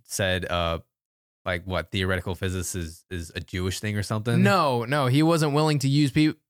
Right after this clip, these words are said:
Speaker 2: Jewish people who were studying it and, like,
Speaker 1: Oh, that's
Speaker 2: were,
Speaker 1: what
Speaker 2: and were, like, you know, they
Speaker 1: Yeah.
Speaker 2: were obviously very good
Speaker 1: Yeah,
Speaker 2: at this
Speaker 1: yeah.
Speaker 2: field, but he doesn't want their help.
Speaker 1: Oh, yeah.
Speaker 2: 'Cause that would prove that, you know, Jewish people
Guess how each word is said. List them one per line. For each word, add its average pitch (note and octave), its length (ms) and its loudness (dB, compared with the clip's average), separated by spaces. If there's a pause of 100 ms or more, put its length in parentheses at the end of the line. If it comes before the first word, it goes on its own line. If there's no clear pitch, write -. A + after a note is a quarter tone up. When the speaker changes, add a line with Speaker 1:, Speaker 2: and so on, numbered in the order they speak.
Speaker 2:
Jewish E3 360 4
people C3+ 280 4
who C3+ 120 6
were B2 140 2
studying C3+ 540 2
it F#2+ 300 -8
and, C#3+ 180 0
like, B2+ 160 4
Speaker 1:
Oh, G#2+ 140 4
that's C#3 140 4
Speaker 2:
were, B2 120 4
Speaker 1:
what G#2 80 -2
Speaker 2:
and C#3+ 160 0
were, C#3+ 100 4
like, C3 340 0 (200)
you C3 100 0
know, G#2+ 300 -2 (1300)
they C3+ 140 4
Speaker 1:
Yeah. C#3 100 6
Speaker 2:
were C3 260 4
obviously C3+ 400 2
very C3 380 2
good A#2+ 520 2
Speaker 1:
Yeah, G2+ 200 2
Speaker 2:
at E2 80 0
this B2 160 0
Speaker 1:
yeah. F#2 80 0
Speaker 2:
field, C#3+ 180 2
but A#2+ 160 0
he B2 320 0 (180)
doesn't G#2+ 340 -2
want G2+ 140 -10
their G#2+ 120 -6
help. C#3+ 200 2
Speaker 1:
Oh, F#2 40 0
yeah. D#2 240 -2 (380)
Speaker 2:
'Cause C3 120 2
that C#3 100 2
would B2 140 0
prove C3+ 340 2
that, B2 340 0
you A2+ 100 -6
know, G2+ 220 -6 (540)
Jewish A#2 260 0
people G#2+ 420 -4